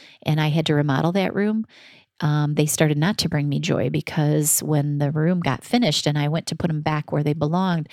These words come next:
they didn't quite fit, and then I had too many. So I had to take a good look at those and weed them out,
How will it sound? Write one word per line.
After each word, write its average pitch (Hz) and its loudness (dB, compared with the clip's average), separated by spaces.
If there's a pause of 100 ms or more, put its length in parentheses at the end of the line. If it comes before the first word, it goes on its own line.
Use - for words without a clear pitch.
(440)
they 151 4
didn't 143 0
quite - -4
fit, 247 2
and 151 -2
then 139 -2
I - -2
had 147 -2
too - -4
many. 190 -2 (380)
So 151 4
I 156 2
had 151 0
to 156 0
take - -2
a 147 0
good 170 2
look 180 2
at 147 0
those 147 2
and 143 0
weed 156 0
them 143 0
out, - -2